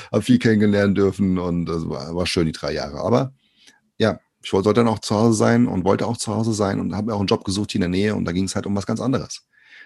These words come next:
Da ging's halt um Menschen, die vermittelt werden dürfen in Unternehmen und dort habe ich ein ganz anderes Sein kennengelernt. Natürlich war ich dort auch angenommen, äh, in, in der Art und Weise, aber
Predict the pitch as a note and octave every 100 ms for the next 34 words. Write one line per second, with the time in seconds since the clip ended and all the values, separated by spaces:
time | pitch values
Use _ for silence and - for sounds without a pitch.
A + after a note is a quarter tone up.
0 | - F#2 G#2 A#2 G#2 F#2+ F2 G#2 - B2+
1 | C3 _ _ _ _ _ _ - G#2+ G#2+
2 | G2 F#2 - G#2 C3+ A#2 G#2+ A2+ A2 A#2+
3 | B2 C#3 E3 _ _ _ - G2+ G2 G#2
4 | G#2+ G2 G2 G#2+ B2 D#3+ - _ _ -
5 | F#2 F#2+ F#2+ F#2 - F#2+ A#2+ G#2+ G#2 A2+
6 | - A#2 F2+ D#2+ - E2 D#2+ - E2 D2
7 | A#1+ G1+ - G2 E3 F#3 - - F2+ F2
8 | - F#2 - E2 F2 E2 E2 D#2 D2+ C#2+
9 | - C2+ C2+ C#2 - E2 E2+ D#2 C#2+ -
10 | D#2+ F2 A2 F#2 E2 G2+ A#2